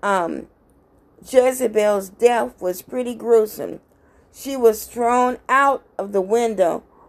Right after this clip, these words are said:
by members of her own court. Her flesh of her corpse was eaten by stray dogs. And you can read more about this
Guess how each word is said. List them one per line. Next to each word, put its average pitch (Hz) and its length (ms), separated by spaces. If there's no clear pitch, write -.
by 202 240
members 220 880
of 185 220
her 180 260
own 226 420
court. 190 460
Her 240 240
flesh 277 580
of 196 260
her 202 180
corpse - 580
was 208 360
eaten 247 340
by 175 220
stray 214 560
dogs. 190 560
And 220 200
you 269 160
can 302 120
read 233 320
more 226 260
about 202 400
this 190 320